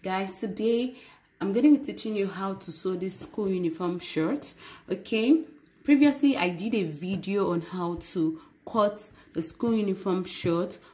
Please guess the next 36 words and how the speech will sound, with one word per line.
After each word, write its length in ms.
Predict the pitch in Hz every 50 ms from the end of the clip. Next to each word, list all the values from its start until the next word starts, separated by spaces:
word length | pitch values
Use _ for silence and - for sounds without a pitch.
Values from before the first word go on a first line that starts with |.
| _ -
with 160 | - 185 180
a 100 | 180 175 165
zipper. 600 | 156 143 151 190 208 202 - - 180 151 147 - -
It 100 | 180 - -
is 100 | 277 285
actually 400 | 196 302 302 277 294 311 311 262
a 40 | 196
requested 600 | 180 175 - 202 196 196 - - 196 185 170 147
video 300 | - 180 175 - 196 190
from 320 | 185 - 165 156 160 165 170
one 220 | 185 202 208 196
of 120 | 175 165
our 160 | 165 151 143 147
subscribers. 760 | - - 143 131 - - 160 156 156 151 156 151 147 - - - - - - - - - - -
She 320 | - - - - 254 233 -
asked 400 | 226 214 208 202 - - - - - -
us 460 | 185 196 196 190 196 - - - -
to 340 | - 175 160 156 160 160 - - - - _ -
make 440 | - 175 185 190 196 208 202 - -
a 80 | 170
school 260 | 170 - - - 226 220
uniform 480 | 214 208 196 - - 190 185 190 190
shirt 580 | - - - - 165 165 180 226 - - - - - - - - - - _ -
with 280 | - 190 190 - - - -
a 180 | 180 196 190 180
zipper 760 | 170 160 156 202 220 226 220 - - - 185 156 156 151 151 - - - -
in 140 | - 175 170
the 80 | 165 160
front 520 | - - 180 175 170 160 156 156 - - -
and 200 | - 170 165 160
side 440 | - - - 196 190 190 185 190 -
pocket, 540 | - 170 151 - - - 143 135 143 - - - - -
because 460 | 175 208 208 - 214 202 208 202 - 190
we 140 | 202 202
already 240 | 214 233 254 277 302
have 340 | - 233 233 233 220 -